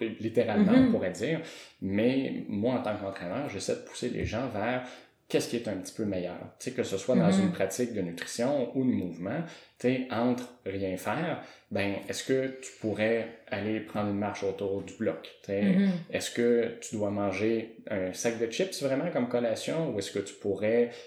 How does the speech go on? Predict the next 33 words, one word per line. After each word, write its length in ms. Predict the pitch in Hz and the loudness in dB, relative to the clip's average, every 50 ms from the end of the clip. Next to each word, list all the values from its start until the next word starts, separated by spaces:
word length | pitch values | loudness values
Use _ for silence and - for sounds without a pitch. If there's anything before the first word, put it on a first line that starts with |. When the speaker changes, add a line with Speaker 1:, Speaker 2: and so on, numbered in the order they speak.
| - _ - | -20 _ -8
Speaker 1:
manger 480 | - 101 101 98 92 92 90 107 107 107 | -4 -2 0 0 0 -2 -2 -2 -2 -2
des 180 | 104 101 98 | 0 -2 -2
arachides 440 | 104 101 98 98 - - 110 107 104 | 0 0 -2 -2 -4 -4 -4 -4 -4
salées ? 340 | - - 104 101 92 - - - - _ _ - - - - | -2 -2 -2 -2 -4 -6 -10 -12 -20 _ _ -20 -10 -2 2
Speaker 2:
Mhm. 180 | 214 214 196 220 | 2 4 6 4
Speaker 1:
C'est 220 | 214 - 120 113 | 4 4 4 4
un 80 | 104 98 | 2 2
meilleur 320 | 101 101 104 101 101 - | 2 2 2 2 0 -2
choix ? 220 | - - 160 208 | -2 -4 -2 -2
Ben 280 | 240 - 120 110 104 98 - | 0 2 2 2 2 2 2
oui, 160 | 120 139 135 | 2 2 2
c'est 160 | 131 - 127 113 | 2 0 -2 -2
un 80 | 107 | 0
meilleur 320 | 104 101 98 101 98 92 - | 0 -2 -2 -2 -2 -4 -6
choix, 240 | - - 120 117 113 - | -6 -2 -2 -4 -4 -4
tu 100 | - 113 | -6 -6
sais. 120 | 117 123 123 - - - - - - - | -6 -6 -6 -10 -14 -16 -18 -18 -10 -4
Donc, 380 | 107 104 101 101 101 101 - - - - _ _ | -2 0 2 2 0 -2 -6 -12 -16 -20 _ _
il 100 | - 110 | -10 -6
y 60 | 107 113 | -4 -4
a 60 | 110 | 0
cette 240 | - - 120 117 - | 4 4 4 4 4
dualité-là 880 | 120 123 139 139 139 135 135 - 127 110 98 107 160 156 165 165 - - - - _ _ _ _ | 0 0 2 2 2 2 0 0 0 2 2 4 4 2 2 0 -4 -8 -16 -20 _ _ _ _
qui 120 | - 120 | 0 0
a 20 | 101 | 2
pas 180 | - - 113 | 4 4 2
lieu 240 | 110 104 104 98 95 | 2 2 0 0 0
d'être, 400 | 90 107 123 143 139 113 - - | 0 0 -2 -2 -4 -6 -8 -8
tu 120 | - - 135 | -6 -6 -6
sais. 20 | |
Puis 160 | 131 - - | -6 -6 -10
tu 160 | - - - | -14 -14 -12
disais, 400 | 101 92 - 110 120 131 139 - | -10 -4 2 4 4 4 4 2